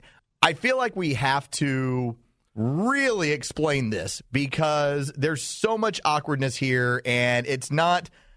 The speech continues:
it's not a laughing matter so much as it's, like, very dark humor. It's just, there's so much here. Uh,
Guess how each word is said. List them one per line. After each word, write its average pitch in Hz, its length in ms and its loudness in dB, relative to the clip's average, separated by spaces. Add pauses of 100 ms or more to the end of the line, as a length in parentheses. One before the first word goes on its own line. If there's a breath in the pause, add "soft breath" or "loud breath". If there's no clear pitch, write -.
(540 soft breath)
it's 208 240 0
not 254 300 2
a 220 80 2
laughing 202 640 0
matter 220 380 2
so 190 180 -2
much 185 240 0
as 180 100 -2
it's, 175 160 0
like, 156 160 0
very 180 420 0
dark 147 440 0
humor. 135 480 0 (380)
It's 135 560 -4
just, 143 160 -4
there's 147 180 -2
so 196 140 0
much 147 160 -2
here. 107 280 -2
Uh, - 60 -4